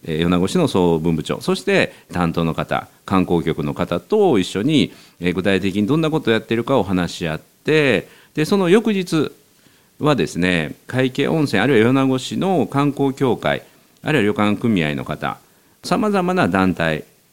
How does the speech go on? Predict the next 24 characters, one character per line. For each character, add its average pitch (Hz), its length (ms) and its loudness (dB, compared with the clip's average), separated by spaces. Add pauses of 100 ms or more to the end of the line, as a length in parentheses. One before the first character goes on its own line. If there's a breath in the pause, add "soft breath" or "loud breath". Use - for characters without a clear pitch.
の 104 200 2
方 113 340 0
の 165 300 2
代 107 300 0
表 104 180 -2
者 95 160 -6
と 185 260 2
懇 110 260 2
談 98 160 2
を 92 40 0
さ 95 160 -4
せ - 80 -16
て 95 80 0
い 87 60 0
た 90 120 -2
だ 85 160 0
い 76 100 -4
て、 127 260 -2
そ 202 120 -4
こ 233 80 -4
で 160 100 0
正 107 240 -2
式 - 240 -6
に 180 440 2